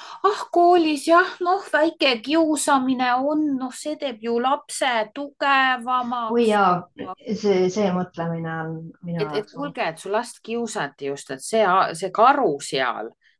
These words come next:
Speaker 1: murraks nii, et veri taga, on ju. Et selles
Speaker 2: Mhm.
Speaker 1: mõttes ma olen kohutavalt jube ema, et kui mu lastele liiga tehakse, siis vastane kartku. Et ma lähen, mina seisan oma laste eest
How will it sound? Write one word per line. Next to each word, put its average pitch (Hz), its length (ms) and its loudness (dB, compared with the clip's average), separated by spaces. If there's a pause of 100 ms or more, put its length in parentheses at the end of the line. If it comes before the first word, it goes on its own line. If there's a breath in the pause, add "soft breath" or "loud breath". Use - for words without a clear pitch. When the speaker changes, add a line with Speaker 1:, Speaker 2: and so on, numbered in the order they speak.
(100)
Speaker 1:
murraks 269 580 0
nii, 208 100 -4
et 165 140 -12
veri 269 400 -2 (100)
taga, 175 380 -4 (160)
on 117 120 -20
ju. 113 100 -16 (420 loud breath)
Et 202 80 -14
selles 233 160 -2
Speaker 2:
Mhm. 208 80 -4
Speaker 1:
mõttes - 180 -14
ma 175 80 -2
olen 190 180 -2
kohutavalt 123 760 -4 (100)
jube 156 240 -8
ema, 147 360 -6
et - 120 -20
kui 120 160 -10
mu 139 160 -8
lastele 160 400 -10
liiga 147 300 -12
tehakse, 139 400 -8
siis - 240 -18
vastane 117 400 -10
kartku. - 480 -8 (600 loud breath)
Et - 100 -6
ma 160 120 0
lähen, 147 360 -2 (960)
mina 170 300 0
seisan 151 440 -6
oma 120 220 -14
laste - 340 -14
eest - 460 -14